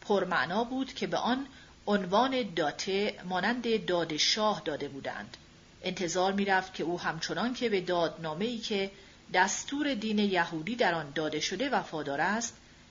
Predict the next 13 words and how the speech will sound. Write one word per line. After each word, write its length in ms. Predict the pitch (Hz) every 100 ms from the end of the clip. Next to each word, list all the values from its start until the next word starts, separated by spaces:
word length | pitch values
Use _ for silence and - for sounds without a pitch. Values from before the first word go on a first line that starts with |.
| -
به 120 | 190
دادنامه 720 | 185 190 175 170 175 156 151 139
شاه 420 | - 226 247 233
نیز 340 | 220 220 - - - -
که 140 | - 175
قدرت 400 | 185 175 247 285
خود 200 | - 208
را 140 | 190 175
مدیون 440 | 156 151 143 147
آن 240 | 135 147
بود 300 | 151 202 226 - - -
وفادار 600 | 175 175 - 196 196 147 110
بماند. 520 | 131 117 113 -